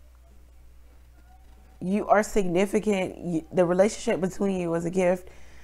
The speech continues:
It's a significant relationship, but there was too much gossip, maybe too much, uh, too much talking, not enough action. Someone not changing their, their M O, not changing their behavior.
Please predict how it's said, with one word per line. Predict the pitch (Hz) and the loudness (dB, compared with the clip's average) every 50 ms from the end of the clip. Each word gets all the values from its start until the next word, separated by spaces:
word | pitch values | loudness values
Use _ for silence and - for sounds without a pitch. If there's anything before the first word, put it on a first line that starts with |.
| - - - - - | -20 -20 -20 -4 0
It's | 202 202 - | 0 4 4
a | 208 | 4
significant | 196 - - 196 202 202 196 208 - 220 175 170 | 4 4 4 4 4 2 0 2 0 0 0 0
relationship, | 170 165 165 175 190 - - 196 196 175 147 | 0 0 0 0 -2 -2 -2 0 0 2 2
but | 170 160 | 4 6
there | 180 175 | 6 6
was | 170 175 | 6 4
too | - - | 0 0
much | 208 208 202 185 - | 0 0 0 0 2
gossip, | - 156 156 185 - - - 208 - - - - - - - - - - - - - - - - - - - - - - - - - - | 2 4 4 4 2 2 0 0 0 -2 -10 -16 -18 -18 -20 -18 -14 -10 -8 -8 -8 -6 -6 -6 -8 -8 -10 -16 -18 -18 -16 -16 -10 -4
maybe | 190 190 196 214 208 | -2 -2 0 0 -2
too | 202 - 233 220 | -2 -2 -2 0
much, | 220 208 196 185 190 - | 0 0 0 0 -2 -4
uh, | 170 180 190 180 175 175 170 165 165 165 156 151 151 - - - - - - - - - - - - - - - - - | -4 0 0 2 2 2 2 2 2 2 0 -2 -4 -10 -16 -20 -20 -20 -20 -20 -20 -20 -20 -20 -20 -20 -20 -20 -20 -20
too | - - 220 | -4 -2 -2
much | 226 214 196 196 | 0 0 -2 -4
talking, | - - 185 180 190 - 208 185 180 | -4 -2 -2 -2 -2 -2 -4 -4 -4
not | 175 170 180 | -4 -4 -4
enough | 175 175 175 180 180 - - - | -4 -4 -6 -6 -8 -10 -8 -6
action. | 160 156 185 202 - - - 214 214 214 214 - - - - - - - - - - | -2 -2 -2 -2 -4 -6 -8 -8 -8 -8 -10 -14 -18 -20 -20 -20 -20 -20 -20 -20 -20
Someone | - - - 196 208 202 180 | -10 -4 -2 0 0 0 0
not | 180 190 185 - | 0 -2 -2 -4
changing | - - - 190 202 208 190 190 185 185 | -4 -2 0 2 2 2 2 0 0 0
their, | 175 175 175 170 170 170 165 165 165 160 160 - - - - - - - - - | 0 0 0 0 0 -2 -2 -2 -2 -4 -6 -8 -12 -12 -12 -10 -10 -10 -4 2
their | - 190 180 - | 6 8 8 8
M | - 185 202 202 190 | 6 4 4 6 6
O, | 170 175 185 202 214 | 8 8 8 6 2
not | 196 190 160 - | 0 -4 -4 -4
changing | - 208 196 185 185 175 190 180 175 | -2 0 0 2 2 2 2 0 2
their | 165 165 165 165 165 | 0 0 -2 -2 0
behavior. | - - 185 170 160 185 185 208 233 240 285 320 | -2 -2 0 2 2 2 4 4 2 0 0 -4